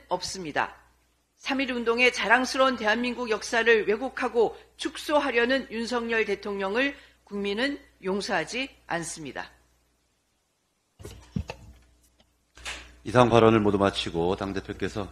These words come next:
Speaker 2: 제이백이십구 차 최고위원회 회의를 폐회하겠습니다.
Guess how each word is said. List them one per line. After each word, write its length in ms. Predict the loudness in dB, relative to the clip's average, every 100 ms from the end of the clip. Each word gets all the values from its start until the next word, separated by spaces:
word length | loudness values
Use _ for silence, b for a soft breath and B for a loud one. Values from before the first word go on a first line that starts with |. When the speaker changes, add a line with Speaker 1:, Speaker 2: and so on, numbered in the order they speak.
| -12
Speaker 2:
제이백이십구 760 | -6 -4 0 -2 -2 -4 -4 -6
차 160 | -4 -4
최고위원회 520 | -2 2 2 2 0
회의를 340 | 0 0 -2
폐회하겠습니다. 720 | -2 -2 0 -2 -4 -12 -12